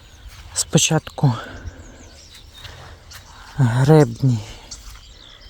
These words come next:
Гребні поробили, потім розклали картоплю і цим ж засипали.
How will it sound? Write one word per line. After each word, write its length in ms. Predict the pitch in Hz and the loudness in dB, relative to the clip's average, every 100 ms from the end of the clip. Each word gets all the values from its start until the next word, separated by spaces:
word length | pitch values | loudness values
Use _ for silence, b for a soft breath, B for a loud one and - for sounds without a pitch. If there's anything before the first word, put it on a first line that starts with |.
| B B - - | B B -20 -12
Гребні 480 | 131 160 143 143 135 - | 2 4 6 2 2 4
поробили, 680 | 139 123 120 127 139 175 - | 4 2 2 2 4 2 4
потім 340 | 156 - 139 131 | 2 4 2 4
розклали 560 | 127 - - 131 131 | 2 -2 0 4 2
картоплю 760 | - - - 160 165 214 233 226 B B B B B B - - | 0 -6 0 0 2 4 4 2 B B B B B B -20 -6
і 80 | 151 | -4
цим 460 | - 175 180 180 | 2 6 8 6
ж 320 | 170 - - B B B B B B B B B B B B B B B - - | 4 0 -4 B B B B B B B B B B B B B B B -12 -4
засипали. 720 | 139 - 165 - 117 110 110 | -2 0 -2 -4 -6 -6 -6